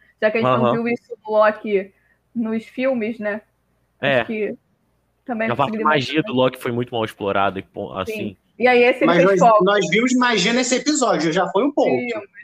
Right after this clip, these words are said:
Speaker 1: vimos.
Speaker 2: É,
Speaker 1: Foi
Speaker 2: eu queria, eu
Speaker 1: engraçado.
Speaker 2: falei, eu quero que ele veja,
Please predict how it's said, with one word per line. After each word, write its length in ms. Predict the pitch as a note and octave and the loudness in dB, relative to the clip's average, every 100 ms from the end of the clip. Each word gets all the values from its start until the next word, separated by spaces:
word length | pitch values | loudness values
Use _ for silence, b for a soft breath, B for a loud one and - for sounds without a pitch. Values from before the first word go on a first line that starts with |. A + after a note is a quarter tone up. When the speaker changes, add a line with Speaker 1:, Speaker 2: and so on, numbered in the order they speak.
| B3 | -12
Speaker 1:
vimos. 200 | G#3+ G3+ | -4 2
Speaker 2:
É, 260 | D#3 A#2 A#2 | 4 4 4
Speaker 1:
Foi 100 | F4 | 2
Speaker 2:
eu 40 | |
queria, 160 | - F4+ | 4 2
eu 80 | A#3 | 4
Speaker 1:
engraçado. 280 | D3+ - G#3 | 4 4 4
Speaker 2:
falei, 400 | E3 - D#3+ C#3+ | 2 0 -2 -4
eu 60 | C3 | -10
quero 280 | - C#3 D3 | -12 -14 -12
que 100 | D#3 | -10
ele 220 | D3 C#3+ | -8 -10
veja, 480 | C3 B2+ C3+ C#3+ | -10 -10 -10 -12